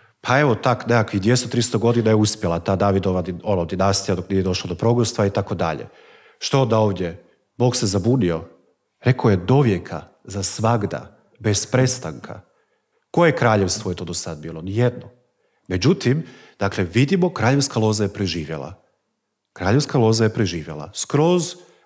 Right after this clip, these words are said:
u Novom Zavjetu i vidjet ćemo što je s kraljevskom lozom Davidovom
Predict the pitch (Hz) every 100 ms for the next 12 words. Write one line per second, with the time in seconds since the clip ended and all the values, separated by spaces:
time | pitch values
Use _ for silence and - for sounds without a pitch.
0 | - 110 104 92 107 139 151 127 - 160
1 | 190 - - - 160 139 113 - 151 -
2 | 127 143 131 - 113 123 143 180 135 107
3 | 117 156 156 180 196 185